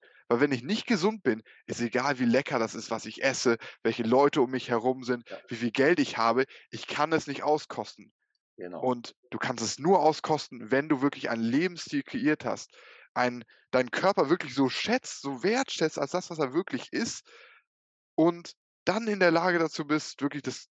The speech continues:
Speaker 1: das Leben einmal komplett auszukosten. "Hey, ich will wandern gehen auf 'n Berg, kein Problem, ich bin fit." Ist doch
Speaker 2: Mhm.
Speaker 1: kacke, wenn man in den Urlaub fliegt: "Ah,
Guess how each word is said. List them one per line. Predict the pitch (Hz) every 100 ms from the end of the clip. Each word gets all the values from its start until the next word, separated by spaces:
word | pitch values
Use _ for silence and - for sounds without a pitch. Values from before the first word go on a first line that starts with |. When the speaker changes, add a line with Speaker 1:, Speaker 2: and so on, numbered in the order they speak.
| -
Speaker 1:
das | 131 -
Leben | 131 120
einmal | 117 113
komplett | 113 110 -
auszukosten. | 110 - - 110 - 135
"Hey, | - - _ _
ich | 123 135
will | 131 123
wandern | 175 196 156
gehen | 160
auf | 147 143
'n | 131
Berg, | 156 156 -
kein | - 135
Problem, | - 123 120 117 - -
ich | 113
bin | 139 127
fit." | - 160 - - - _ -
Ist | 104
doch | 147
Speaker 2:
Mhm. |
Speaker 1:
kacke, | - 202 208 170
wenn | 147
man | 131
in | 131
den | 123
Urlaub | 175 170 -
fliegt: | 139 -
"Ah, | 135